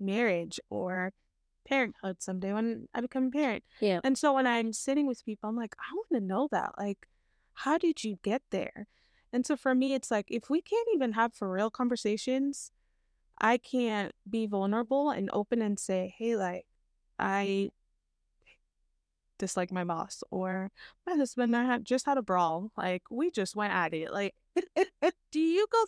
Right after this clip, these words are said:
Speaker 1: through that as well? Like, <laughs> walk through seasons.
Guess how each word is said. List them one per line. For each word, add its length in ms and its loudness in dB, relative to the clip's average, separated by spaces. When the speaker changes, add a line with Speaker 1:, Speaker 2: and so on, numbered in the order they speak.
Speaker 1:
through 220 0
that 220 2
as 140 -12
well? 240 -8
Like, 240 0
<laughs> 140 4
walk 140 -16
through 100 -20
seasons. 640 -10